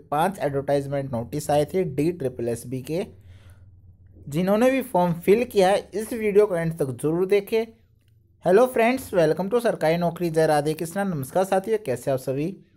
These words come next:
डी ट्रिपल एस बी का ये लेटेस्ट नोटिस आया है, तो चलिए किस प्रकार से आपको रजिस्ट्रेशन अपना वो अपडेट करना है।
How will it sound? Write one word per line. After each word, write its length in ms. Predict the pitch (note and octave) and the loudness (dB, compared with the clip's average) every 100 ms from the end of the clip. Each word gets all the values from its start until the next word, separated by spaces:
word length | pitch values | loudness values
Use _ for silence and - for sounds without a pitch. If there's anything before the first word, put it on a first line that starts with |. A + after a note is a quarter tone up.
| _ _ | _ _
डी 220 | C#3 F#3+ B3+ | -2 0 2
ट्रिपल 360 | A3+ A3+ G3+ | 0 2 4
एस 160 | G3 G3 | 4 2
बी 100 | G3 | 2
का 80 | F#3 | 2
ये 100 | D#3+ | 4
लेटेस्ट 420 | C#3+ C#3+ F3+ F#3 | 2 2 2 0
नोटिस 360 | D3+ C3+ E3+ D#3+ | -4 -4 -2 0
आया 240 | D3+ D3+ | 2 4
है, 200 | D#3 F#3+ - _ - - - _ _ | 2 -2 -8 _ -20 -20 -20 _ _
तो 80 | D3+ | -2
चलिए 320 | D3+ E3 F3+ G#3 | -2 0 2 0
किस 200 | A#3 A#3 | 0 -2
प्रकार 320 | G#3 G3+ G#3 | -2 0 0
से 140 | G#3 A3 | 2 2
आपको 420 | G3 G3 - A3 - _ _ _ _ _ _ _ _ | 2 -2 0 0 -2 _ _ _ _ _ _ _ _
रजिस्ट्रेशन 640 | C#3+ D#3 G3+ G3+ A3 A3 B3 | -2 0 -2 0 0 0 2
अपना 400 | F#3 E3+ D#3+ F#3 A#3+ - - | 2 0 0 0 -2 -10 -2
वो 80 | D3 | -2
अपडेट 360 | D3+ D#3 G3 | 0 -4 -4
करना 280 | - G#3+ G#3 | -2 -2 0
है। 200 | G#3+ A#3+ | 0 -2